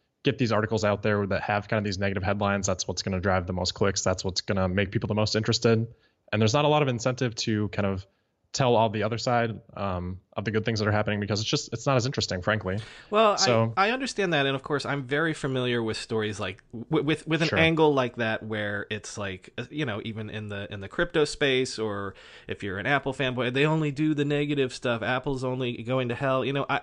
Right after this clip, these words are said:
Speaker 2: I get that. I get that.
Speaker 1: <laughs> Yeah.
Speaker 2: But what about the articles that I do see? And, and, and we should say you're, you're an avowed, uh, proud Tesla bull. So
Speaker 1: Yep. Investor.
Speaker 2: what
Speaker 1: So I've been invested in Tesla for the last five years or so.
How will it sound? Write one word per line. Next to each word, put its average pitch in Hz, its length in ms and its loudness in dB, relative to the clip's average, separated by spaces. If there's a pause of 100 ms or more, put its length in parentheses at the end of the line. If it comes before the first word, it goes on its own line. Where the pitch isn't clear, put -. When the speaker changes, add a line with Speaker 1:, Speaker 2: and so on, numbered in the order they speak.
(120)
Speaker 2:
I 160 80 2
get 196 220 6
that. 143 180 2
I 156 100 2
get 156 220 0
that. - 260 -8
Speaker 1:
<laughs> - 220 -20
Yeah. - 140 0 (100)
Speaker 2:
But 170 140 2
what 226 160 6
about 196 420 4
the 143 560 0
articles 147 480 0
that 123 160 0
I 117 100 0
do 117 260 -4
see? 98 600 -8 (260)
And, 156 160 4
and, 180 160 2
and 185 240 -2
we 226 80 0
should 233 200 -4
say 226 140 2
you're, 165 300 2
you're 156 200 2
an 151 80 0
avowed, 139 500 0 (160)
uh, 117 280 -2
proud 127 540 0 (160)
Tesla 147 360 -2
bull. 110 340 -2 (180)
So - 180 -6
Speaker 1:
Yep. 107 200 2 (240)
Investor. 113 440 0
Speaker 2:
what 113 60 2
Speaker 1:
So 127 120 2
I've 113 80 0
been 113 100 0
invested 107 560 -2
in 110 120 -6
Tesla 101 340 -2
for - 100 -6
the 95 80 -2
last 95 280 0
five 98 220 0
years 92 160 -2
or 87 60 -4
so. 98 240 -2